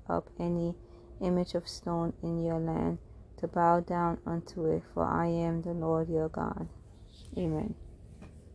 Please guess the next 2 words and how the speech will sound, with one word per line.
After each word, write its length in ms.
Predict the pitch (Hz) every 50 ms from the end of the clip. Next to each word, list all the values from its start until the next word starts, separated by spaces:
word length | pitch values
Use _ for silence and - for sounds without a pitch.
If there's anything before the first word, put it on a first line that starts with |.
| - - - - - - - - - - - - - - - - - - - - - - -
So 320 | - - - 214 208 208
here 680 | 202 202 208 240 233 254 262 269 277 285 277 277 262 254